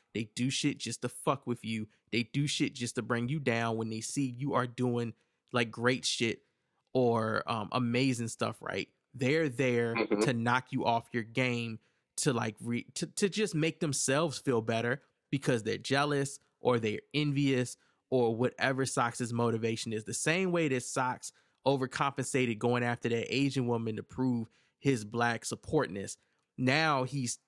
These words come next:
Speaker 1: he's, he, he's fucking with Paperboy just to throw him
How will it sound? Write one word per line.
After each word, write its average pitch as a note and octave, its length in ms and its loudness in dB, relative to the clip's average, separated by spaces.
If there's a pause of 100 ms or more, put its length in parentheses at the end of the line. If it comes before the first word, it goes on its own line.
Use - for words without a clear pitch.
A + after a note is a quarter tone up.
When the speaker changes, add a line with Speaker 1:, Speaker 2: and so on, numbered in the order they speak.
Speaker 1:
he's, C3 320 -6 (220)
he, C3 400 -6
he's B2 240 -8 (160)
fucking G#3+ 280 2
with C3+ 160 0
Paperboy A2 680 -2 (400)
just B2+ 320 0
to B2+ 80 0
throw A#2+ 260 0
him A2+ 200 -4